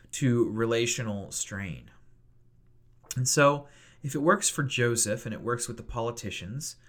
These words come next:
and it works in marriages and with parents and children and with bosses, employees, um, the big takeaway this morning, I think, is not so much that you should be more contrite, of, I, although I think it's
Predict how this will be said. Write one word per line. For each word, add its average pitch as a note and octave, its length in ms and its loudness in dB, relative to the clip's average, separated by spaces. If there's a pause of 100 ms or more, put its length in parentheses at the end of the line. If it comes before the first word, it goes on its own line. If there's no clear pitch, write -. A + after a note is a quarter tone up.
(380)
and A#2 80 -6
it A#2 80 0
works D#3 400 10
in D3 220 0
marriages A#2 580 4
and A#2 140 -4
with A2+ 180 -6
parents B2+ 460 2
and C3+ 100 -2
children G#2+ 400 -2
and A2+ 80 -4
with A2 160 -8
bosses, G#2+ 400 -4
employees, G2 760 -6 (540)
um, - 160 -8
the C3+ 120 2
big F3 320 6
takeaway C#3+ 440 2
this G#2+ 220 -2
morning, G2 500 -8
I G#2+ 120 -10
think, G#2 360 -12
is - 200 -4
not F#3 200 2
so D3+ 80 0
much C3 200 0
that - 100 -10
you A#2+ 140 -4
should A2+ 160 -4
be G#2+ 80 0
more G#2+ 240 -4
contrite, F#2 640 -4
of, - 180 -10
I, - 200 -8
although G#2+ 180 -2
I G2+ 80 0
think - 380 -4 (420)
it's - 200 -2